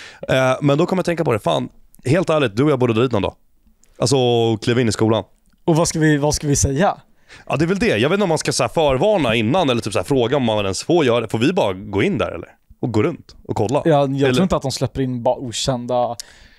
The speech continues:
Speaker 2: män i en skola, så.
Speaker 1: Nej, det är det. Ska man snacka med någon innan och fråga om man får komma förbi?
Speaker 2: Och vad ska vi göra när vi är där? Bara gå runt på en sightseeing, liksom?
Speaker 1: Ja,
Speaker 2: Och kolla
Speaker 1: nej, men
Speaker 2: alla
Speaker 1: alltså,
Speaker 2: gamla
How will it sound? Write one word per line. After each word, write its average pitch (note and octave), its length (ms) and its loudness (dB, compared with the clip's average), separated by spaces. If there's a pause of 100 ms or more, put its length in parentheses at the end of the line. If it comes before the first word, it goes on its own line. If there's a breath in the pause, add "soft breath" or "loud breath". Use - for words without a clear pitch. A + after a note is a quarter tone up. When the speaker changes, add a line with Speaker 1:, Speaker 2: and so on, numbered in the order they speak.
Speaker 2:
män C3 480 0
i B2+ 440 -4
en B2 80 -8
skola, B2+ 400 -6
så. B2+ 80 0
Speaker 1:
Nej, F3 400 2
det D3 80 0
är - 20 0
det. D#3+ 160 0
Ska C#3 120 -4
man C#3 100 2
snacka F3+ 420 -2
med A#3 100 -2
någon A#2 180 2
innan B2 280 2
och C3 100 0
fråga A#2+ 140 2
om G#2+ 60 2
man G2+ 100 0
får - 80 -12
komma G#2 180 -2
förbi? C3+ 300 0 (320)
Speaker 2:
Och E3+ 100 2
vad E3+ 100 2
ska F3 120 -2
vi E3 60 2
göra D#3 60 4
när D3+ 80 0
vi D3+ 60 0
är D3 40 0
där? E3 200 2
Bara C#3 160 0
gå C#3+ 100 2
runt D#3 260 0
på D#3 80 -4
en D3 60 -2
sightseeing, C#3 500 -4
liksom? - 240 -10
Speaker 1:
Ja, G3 260 2
Speaker 2:
Och D3+ 80 -2
kolla D#3+ 100 0
Speaker 1:
nej, C#3+ 80 2
men D3 40 2
Speaker 2:
alla D#3 80 2
Speaker 1:
alltså, C#3+ 180 0
Speaker 2:
gamla D#3 240 2